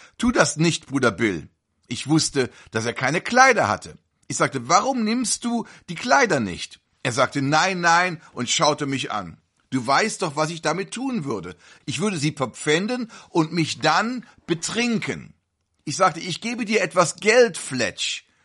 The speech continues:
"Tu das nicht, Bruder Bill", sagte er. "Ich möchte nicht, dass du das tust." Er ist ein wirklich ein herzensguter Kerl, aber er ist Alkoholiker geworden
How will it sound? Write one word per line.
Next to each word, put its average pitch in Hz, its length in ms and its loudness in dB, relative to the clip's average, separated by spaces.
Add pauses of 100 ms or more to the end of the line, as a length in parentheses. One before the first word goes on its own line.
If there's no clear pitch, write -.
(200)
"Tu 277 200 0
das 233 260 2
nicht, 160 280 -4
Bruder 139 240 2
Bill", 107 240 0
sagte 104 340 -2
er. 82 320 -8 (260)
"Ich 156 200 -6
möchte 156 320 -4
nicht, 220 420 -4 (140)
dass 143 180 -2
du 156 100 -4
das 151 240 -2
tust." 104 520 -6 (220)
Er 143 100 2
ist - 220 -4
ein 117 220 -4
wirklich 143 580 2
ein 113 140 -2
herzensguter 175 1160 -2
Kerl, 156 440 2 (280)
aber 151 300 8
er 139 160 4
ist - 240 -6
Alkoholiker 131 720 0
geworden 131 640 2